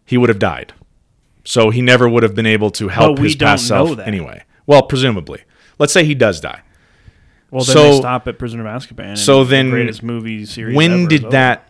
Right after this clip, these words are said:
Speaker 1: start? How did he ever survive it in the first place without the help of his future self? That means there was always some version of his future self who had time traveled back to help him.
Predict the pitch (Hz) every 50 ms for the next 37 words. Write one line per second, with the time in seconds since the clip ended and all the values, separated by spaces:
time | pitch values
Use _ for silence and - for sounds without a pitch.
0 | _ - - - - - - 160 165 139 90 - 101 127 143 151 147 143 160 160
1 | 147 143 135 - - 139 127 107 101 120 120 131 139 139 131 117 117 110 107 -
2 | - _ - 117 110 101 98 - - - 139 139 139 - - - - 104 98 95
3 | 95 90 - - - - - _ _ _ _ _ _ _ - 113 110 127 117 113
4 | 110 - 110 107 110 107 - 101 90 - - 95 - - - 107 - - 92 -
5 | - 120 104 95 - 113 117 120 131 127 113 104 123 120 113 110 - - 135 139
6 | 147 151 160 156 147 143 135 131 - - - 123 117 113 104 117 117 117 110 113
7 | 104 92 104 87 - - 110 - - 95 - - - 117 110 98 92 - - -
8 | 117 110 104 90 - - 120 117 117 120 - 123 113 107 104 92 82 113 107 101
9 | 95 90 - - 95 95 98 113 120 - - - 58 -